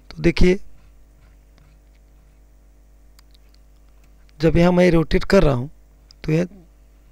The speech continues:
नीचे की ओर झुक रहा है। इतना झुकाने के बाद आपको क्या करना है कि इसको थोड़ा और center में ले आना है, ठीक है। इसके बाद यहाँ पे ओके कर देना है।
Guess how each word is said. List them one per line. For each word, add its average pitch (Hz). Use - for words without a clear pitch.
नीचे 175
की 170
ओर 165
झुक -
रहा 135
है। 131
इतना 208
झुकाने 202
के 185
बाद 185
आपको 185
क्या 156
करना 139
है 151
कि -
इसको 190
थोड़ा 160
और 185
center 139
में 143
ले 147
आना 120
है, 120
ठीक -
है। -
इसके 175
बाद 180
यहाँ 160
पे 196
ओके 165
कर 160
देना 165
है। 170